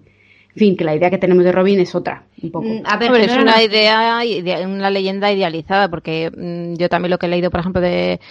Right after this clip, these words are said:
Speaker 3: de Ricardo, es que él iba un poco a su bola. Era el rey, pero él estaba a sus guerras y a sus movidas y pasando un poco del tema.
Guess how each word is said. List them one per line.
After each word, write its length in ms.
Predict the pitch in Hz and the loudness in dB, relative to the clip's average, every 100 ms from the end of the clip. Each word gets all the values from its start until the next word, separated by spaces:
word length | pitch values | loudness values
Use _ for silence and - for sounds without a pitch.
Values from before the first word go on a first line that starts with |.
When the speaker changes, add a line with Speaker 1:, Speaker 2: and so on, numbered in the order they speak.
| - - | -20 -4
Speaker 3:
de 100 | 190 | -2
Ricardo, 600 | 185 180 196 196 208 208 | 0 0 2 2 2 2
es 120 | 190 | -2
que 360 | - 190 185 185 | -2 -2 0 0
él 100 | 196 | 0
iba 200 | 190 190 | 2 0
un 100 | 190 | 0
poco 200 | 185 214 | -2 -2
a 60 | 208 | -2
su 120 | 175 | -2
bola. 420 | 175 214 185 180 | 0 0 0 0
Era 360 | 180 180 185 180 | 0 0 0 0
el 180 | 185 | 0
rey, 480 | 180 202 220 240 277 | 0 0 2 2 2
pero 120 | 226 | 0
él 80 | 185 | -2
estaba 360 | 190 - 196 214 | -4 -2 0 0
a 40 | |
sus 220 | 214 175 | 0 -4
guerras 380 | 160 202 214 226 | -2 -2 -2 -2
y 20 | 202 | -2
a 20 | |
sus 180 | 185 175 | -4 -4
movidas 580 | 175 185 214 233 262 226 | -2 0 2 2 2 0
y 120 | 185 | 0
pasando 360 | 165 160 185 | -2 -2 -4
un 80 | 196 | -4
poco 240 | 180 180 202 | -4 0 0
del 420 | 190 175 160 156 | 2 2 0 -2
tema. 320 | 208 185 - | 0 0 -4